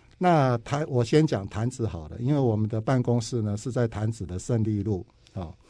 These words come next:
那潭子的区位，哈，潭子的区位是在七十四号线，哦，就是说，呃，北屯，哦，北屯区，哦，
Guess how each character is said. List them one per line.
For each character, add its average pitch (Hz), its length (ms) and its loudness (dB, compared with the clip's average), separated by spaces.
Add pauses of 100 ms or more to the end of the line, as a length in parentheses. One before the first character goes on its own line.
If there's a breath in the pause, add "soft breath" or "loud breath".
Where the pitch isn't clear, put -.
(360 loud breath)
那 175 140 2
潭 160 260 4
子 131 180 -2
的 117 140 0
区 147 320 0
位， 151 260 4
哈， 92 360 -8
潭 135 180 0
子 151 140 -6
的 113 100 0
区 131 240 -4
位 131 180 2
是 113 160 -6
在 113 300 0
七 147 320 -4
十 120 220 -4
四 131 280 -4
号 113 220 0
线， 110 340 0 (220)
哦， 90 260 -8
就 123 160 -6
是 123 140 -4
说， 113 340 -2 (580 loud breath)
呃， 110 260 -2
北 113 260 0
屯， 113 420 -2 (480)
哦， 110 200 -2
北 107 180 0
屯 117 220 -2
区， 131 420 -2 (140)
哦， 95 280 -4